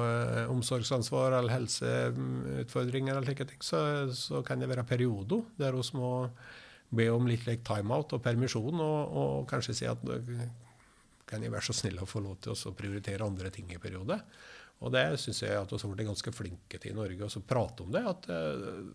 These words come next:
akkurat nå så er tårnet ting seg opp litt grann, og så må jeg få litt grann hjelp til å, å få sortert ting her. Eh, og hvis det kunne, eh, og da,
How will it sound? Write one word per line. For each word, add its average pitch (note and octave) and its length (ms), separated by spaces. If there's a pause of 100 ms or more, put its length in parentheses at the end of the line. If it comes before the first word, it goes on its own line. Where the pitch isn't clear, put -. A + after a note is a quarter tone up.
(120)
akkurat - 400
nå C3 180
så - 240
er G#2 300
tårnet F#2+ 320
ting F2+ 180
seg G#2+ 140
opp - 180
litt F#2+ 140
grann, D3+ 180
og D3+ 80
så - 160
må A2+ 160
jeg A2 160
få G#2 140 (160)
litt G2 160
grann F#2+ 160
hjelp F#2 260
til G2 160
å, F#2 60 (960)
å - 140
få G#2+ 120
sortert G2+ 380
ting G2 160
her. G#3 240
Eh, C3+ 240
og B2+ 140
hvis A2+ 120
det G#2+ 140
kunne, G#2 320
eh, G#2 1600
og B2 160
da, G#2 100